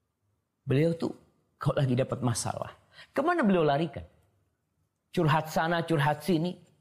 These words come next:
Beliau larikan kepada sholat. Karena dia tahu yang bisa menyelesaikan masalah cuma Allah. Dan la ilaha illallah.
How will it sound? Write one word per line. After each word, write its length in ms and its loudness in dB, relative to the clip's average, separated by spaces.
Beliau 240 2
larikan 400 0
kepada 480 -4
sholat. 560 -2
Karena 320 -4
dia 240 -2
tahu 400 -2
yang 160 6
bisa 320 2
menyelesaikan 640 0
masalah 440 0
cuma 280 -4
Allah. 1040 -6
Dan 280 0
la 480 0
ilaha 480 0
illallah. 640 -10